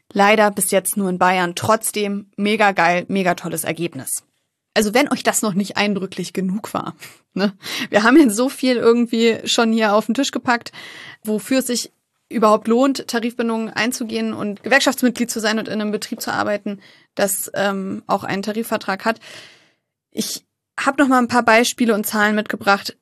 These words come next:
wie das mit der Work-Life-Balance so ein bisschen besser klappt. Das klappt nämlich wirklich besser. Es ist einfach so mit einem Tarifvertrag. Es funktioniert einfach besser. Und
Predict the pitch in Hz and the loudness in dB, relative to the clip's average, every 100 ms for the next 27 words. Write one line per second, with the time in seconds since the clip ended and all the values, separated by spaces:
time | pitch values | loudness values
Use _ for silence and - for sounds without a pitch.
0 | _ - 208 226 220 233 214 208 - 202 | _ -6 0 4 4 2 2 2 0 2
1 | 208 202 175 185 151 156 170 - - - | 2 4 0 0 -2 -4 -6 -8 -8 -8
2 | 185 - - - - - 196 - - 233 | -8 -8 -8 -10 -10 -8 -6 -6 -4 -6
3 | - 226 208 202 208 208 247 196 - - | -4 -2 -2 -4 -4 -4 -4 -8 -8 -8
4 | 180 - - - - - 156 180 - - | -6 -6 -6 -4 -4 -4 -4 -6 -8 -6
5 | 175 185 214 - - - _ - 226 247 | -4 -4 -4 -14 -20 -20 _ -6 -2 -2
6 | 247 247 262 214 - 175 - _ - - | -2 -2 -4 -4 -6 -8 -8 _ -12 -4
7 | 226 - 226 226 202 214 202 180 185 196 | -4 -2 -2 -2 -4 -4 -10 -8 -6 -8
8 | - - - - - 226 226 226 226 - | -10 -20 -20 -20 4 6 6 4 0 -6